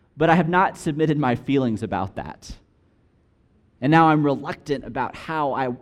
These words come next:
I walk out that obedience.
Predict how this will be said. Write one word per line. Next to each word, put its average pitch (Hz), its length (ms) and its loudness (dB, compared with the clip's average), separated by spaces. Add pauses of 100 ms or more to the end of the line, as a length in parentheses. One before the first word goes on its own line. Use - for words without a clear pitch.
I 120 120 0
walk 127 480 -4 (100)
out 123 460 -6 (100)
that 117 200 -4
obedience. 110 920 -8